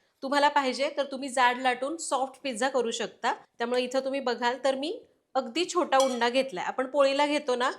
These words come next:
त्याच्यापेक्षा थोडा मोठा, एवढा. आता गव्हाच्या पिठामध्ये याला गुळून घेऊ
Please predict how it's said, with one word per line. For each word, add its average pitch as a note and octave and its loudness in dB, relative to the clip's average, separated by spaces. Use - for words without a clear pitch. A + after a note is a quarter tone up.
त्याच्यापेक्षा C4 -2
थोडा C4 2
मोठा, - -2
एवढा. F#3 -6
आता G#3+ -6
गव्हाच्या G3+ -6
पिठामध्ये G3 -8
याला F#3 -8
गुळून G#3 -6
घेऊ G#3+ -8